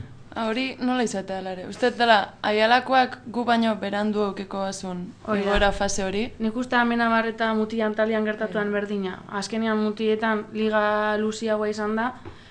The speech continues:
Speaker 2: eta nahiz eta Mutiak, eh, jornada azkenengo, salbazio azkenengo jornadan jokatu, eh, bigarren mailako Mutia be jolastu duena lehenua izan da. Orduan,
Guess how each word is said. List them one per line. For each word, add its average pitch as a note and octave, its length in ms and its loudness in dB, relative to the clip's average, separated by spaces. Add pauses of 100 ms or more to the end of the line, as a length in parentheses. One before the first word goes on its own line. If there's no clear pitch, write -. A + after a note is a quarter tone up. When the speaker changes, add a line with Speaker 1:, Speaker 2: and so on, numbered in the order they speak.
(160)
Speaker 2:
eta F#3+ 340 -2
nahiz G3 180 -2
eta G3 100 -4
Mutiak, G3+ 600 -2 (140)
eh, G#3 360 -2
jornada G#3 480 0
azkenengo, G3+ 1400 0 (320)
salbazio G#3 480 0
azkenengo G#3+ 340 0
jornadan G#3 380 0
jokatu, A3 500 0 (440)
eh, G3 320 -2
bigarren G3 320 -2
mailako G#3 420 -2
Mutia G#3 300 -2
be G#3 80 -2
jolastu G#3 420 -4
duena G#3 220 0
lehenua G3+ 300 0
izan G3 240 -4
da. F#3 100 -2
Orduan, G3+ 320 -2